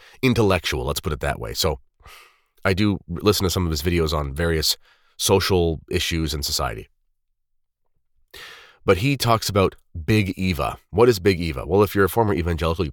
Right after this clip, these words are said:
probably know what this is. If you're not, Big Eva is big evangelical. This means the mainstream publishers,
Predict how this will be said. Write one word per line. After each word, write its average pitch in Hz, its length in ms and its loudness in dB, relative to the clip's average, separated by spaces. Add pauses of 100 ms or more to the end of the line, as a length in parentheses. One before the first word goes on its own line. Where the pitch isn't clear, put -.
probably 87 220 -2
know 80 80 -4
what 69 80 -8
this 76 140 -8
is. 92 200 -2 (320)
If - 100 -2
you're 131 80 4
not, 95 220 2 (420)
Big 104 220 2
Eva 107 340 2
is 85 300 0 (300)
big 107 360 -2 (200)
evangelical. 82 760 -4 (480)
This 113 260 2
means 113 220 2
the 95 160 -2 (180)
mainstream 107 640 2
publishers, 98 720 2